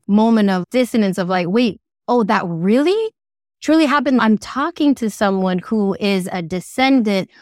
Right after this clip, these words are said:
who is living proof of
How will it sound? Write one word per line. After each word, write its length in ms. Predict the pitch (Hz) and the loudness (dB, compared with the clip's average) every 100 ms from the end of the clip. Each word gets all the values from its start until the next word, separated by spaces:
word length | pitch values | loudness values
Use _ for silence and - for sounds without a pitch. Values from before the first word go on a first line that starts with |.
| - | -20
who 360 | - 226 214 202 208 | -4 0 2 0 0
is 360 | 196 180 175 - | -2 -2 -4 -6
living 720 | 185 208 277 240 233 202 180 | 0 4 4 4 2 2 -2
proof 480 | - - 311 247 - | -8 0 0 0 -2
of 280 | 202 190 175 | -2 -2 -4